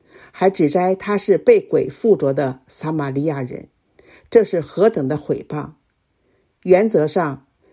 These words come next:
今天宗教徒利用来抵挡走主道路的人所做的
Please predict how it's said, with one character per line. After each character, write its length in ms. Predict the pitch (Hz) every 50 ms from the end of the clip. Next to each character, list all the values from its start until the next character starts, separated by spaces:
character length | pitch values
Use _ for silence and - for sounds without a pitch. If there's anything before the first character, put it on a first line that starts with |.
| _ _
今 220 | - - 277 269
天 180 | 262 269 247 240
宗 240 | 240 - 277 277 277
教 200 | 269 240 185 160
徒 560 | - - - 131 127 135 143 165 - - _ _ _ _ _ _ _ _ _ _ _ _ _ -
利 240 | 240 226 196 180
用 240 | 180 196 185 160 147 - _
来 240 | - 175 165 165 175
抵 260 | 170 - 185 175 208
挡 300 | 233 220 165 143 135 139
走 260 | 139 - 147 160 196
主 240 | 208 - - 143 127
道 260 | 127 - 240 233 190
路 120 | 151 143 135
的 100 | 135 139
人 380 | 139 139 135 135 135 160 - - -
所 260 | - - - 147 131 127
做 300 | - - 226 202 156 147
的 220 | - 127 - -